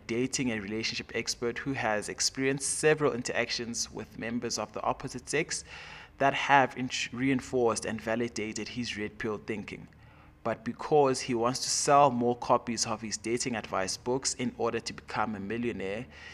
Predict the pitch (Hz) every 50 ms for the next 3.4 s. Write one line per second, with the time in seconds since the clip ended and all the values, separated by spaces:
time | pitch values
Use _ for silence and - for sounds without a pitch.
0 | - - - - 120 117 - - - - 165 165 165 143 135 127 - - 123 113
1 | 107 - - - 117 113 110 110 - 92 95 - 123 123 123 120 123 - 110 95
2 | - 107 107 - - 101 - - - 104 107 107 107 - 127 110 101 - - 90
3 | 92 92 85 - 95 87 80